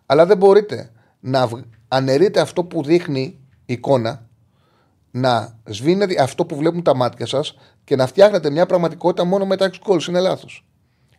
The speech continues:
Ναι, υπάρχει αυτό, ότι ναι, ο παοκ φαίνεται να απειλεί λιγότερο με τα ex goals, υπάρχει και εικόνα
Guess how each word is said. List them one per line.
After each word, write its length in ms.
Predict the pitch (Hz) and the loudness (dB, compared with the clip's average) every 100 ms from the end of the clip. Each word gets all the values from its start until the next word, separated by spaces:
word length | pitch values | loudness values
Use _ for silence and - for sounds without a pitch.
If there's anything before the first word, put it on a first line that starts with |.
| - | -12
Ναι, 460 | 117 139 175 - _ _ _ _ _ | -2 0 0 -2 _ _ _ _ _
υπάρχει 500 | - 113 175 185 175 | -16 2 4 4 2
αυτό, 460 | 117 - 120 143 - _ _ _ _ _ _ _ | -4 -2 -2 -2 -6 _ _ _ _ _ _ _
ότι 260 | - 120 127 | -10 -8 -4
ναι, 140 | 127 | 0
ο 120 | 143 123 | 0 2
παοκ 420 | 139 139 135 135 | 6 6 6 2
φαίνεται 360 | - 147 135 | -2 0 0
να 80 | 131 | -2
απειλεί 280 | 120 117 123 | -4 -4 -4
λιγότερο 420 | 139 120 139 139 | -4 0 -2 -2
με 100 | 131 | -4
τα 180 | 123 123 | -2 -4
ex 220 | - - | -4 -4
goals, 220 | 131 170 - - _ | -2 -2 -10 -20 _
υπάρχει 480 | - - 156 170 - | -18 2 4 4 -2
και 120 | - | -8
εικόνα 560 | 156 139 120 113 131 180 | -8 -6 -4 -4 -6 -10